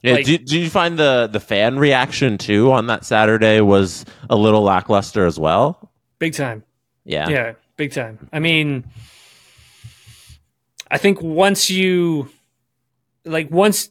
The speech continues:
Speaker 2: once that there's some jeopardy in it, once it actually means something, once it has an impact on the weekend,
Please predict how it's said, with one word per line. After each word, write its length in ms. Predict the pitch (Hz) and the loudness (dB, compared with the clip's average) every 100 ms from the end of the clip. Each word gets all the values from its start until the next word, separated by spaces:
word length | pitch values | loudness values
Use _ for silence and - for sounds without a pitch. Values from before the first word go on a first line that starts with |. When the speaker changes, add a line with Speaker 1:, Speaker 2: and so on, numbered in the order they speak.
| _ | _
Speaker 2:
once 420 | 185 165 208 214 | -4 2 2 0
that 240 | - 190 - 147 - _ _ | -2 -2 -4 -16 -20 _ _
there's 240 | 170 165 - | -6 -4 -2
some 140 | 160 | -4
jeopardy 540 | - 175 170 180 170 165 | 0 0 0 -2 0 2
in 100 | 170 | 0
it, 140 | 165 | -2
once 320 | 151 170 175 | 0 0 2
it 120 | 165 | 0
actually 320 | 156 156 - 147 | 0 0 -2 -2
means 360 | 147 170 175 | 0 0 0
something, 840 | - 175 160 170 160 160 156 147 _ | -2 -2 -2 0 0 0 -4 -8 _
once 520 | - 165 196 196 - - | -4 -2 -2 -4 -14 -14
it 160 | 175 170 | -6 -4
has 240 | 170 165 | -2 -2
an 80 | 151 | -6
impact 680 | - 175 185 180 165 160 180 | -4 -2 -2 -2 -2 -2 -2
on 360 | 165 156 147 | -2 -4 -6
the 80 | 139 | -8
weekend, 840 | 143 135 165 165 180 190 196 180 | -10 -8 -6 0 0 2 -2 -6